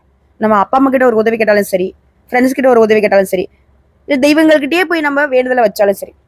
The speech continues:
நினைச்சது நிறைவேறணும், இன்னைக்கு நம்ம நினைக்கிறது நடக்கணும், இப்படி ஒரு எண்ணம் தோன்றது இல்லையா? அப்படி நம்ம நினைச்சது நிறைவேறதுக்கு இந்த செவ்வாய்க்கிழமை வழிபாடுமே ஒரு பலம் தாங்க. அதாவது செவ்வாய்க்கிழமையில முருகப்பெருமானை வேண்டி எந்த வழிபாடு நீங்க செஞ்சாலும் சரி, எப்படி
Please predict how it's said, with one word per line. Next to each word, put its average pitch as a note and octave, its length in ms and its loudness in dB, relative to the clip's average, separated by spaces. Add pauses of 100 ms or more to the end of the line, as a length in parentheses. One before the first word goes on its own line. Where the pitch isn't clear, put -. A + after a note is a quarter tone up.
(200)
நினைச்சது G#3+ 520 -2
நிறைவேறணும், F3+ 420 0 (280)
இன்னைக்கு F3 240 -2
நம்ம F3 160 0
நினைக்கிறது C4 400 0
நடக்கணும், F#3 300 -2 (280)
இப்படி C#4 200 0
ஒரு C4+ 140 4
எண்ணம் C4+ 220 0
தோன்றது A3 280 0
இல்லையா? A3 240 2 (500)
அப்படி D4+ 320 0
நம்ம C4 220 2
நினைச்சது E4 320 0 (100)
நிறைவேறதுக்கு C4 560 2
இந்த C#4 160 0
செவ்வாய்க்கிழமை D#4 640 2
வழிபாடுமே C#4 580 2 (100)
ஒரு A#3 140 2 (600)
பலம் G#3 280 2
தாங்க. F3+ 200 -2 (1200)
அதாவது C#4+ 300 4
செவ்வாய்க்கிழமையில C#4+ 880 2 (220)
முருகப்பெருமானை D4+ 760 2
வேண்டி B3 220 0 (180)
எந்த D#4 200 0 (120)
வழிபாடு C4+ 480 0
நீங்க A#3+ 160 -4
செஞ்சாலும் A3 420 0
சரி, A3 200 -6 (380)
எப்படி D#4+ 220 0